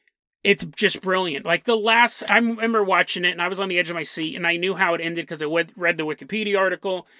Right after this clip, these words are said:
And it's, even then, the last five minutes is really, it's some of the, it's so good.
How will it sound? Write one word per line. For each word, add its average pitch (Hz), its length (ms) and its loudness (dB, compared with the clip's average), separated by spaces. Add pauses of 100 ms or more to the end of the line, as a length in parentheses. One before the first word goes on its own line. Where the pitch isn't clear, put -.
(520)
And 226 440 4
it's, - 340 -6
even 226 240 2
then, 220 140 2
the 202 80 2
last 202 240 4
five 196 200 0
minutes 180 280 -2
is - 320 0 (120)
really, 196 760 4
it's 165 140 -4
some 220 300 0
of 202 100 0
the, 143 200 -6 (680)
it's 220 200 2
so 226 680 4
good. 147 480 2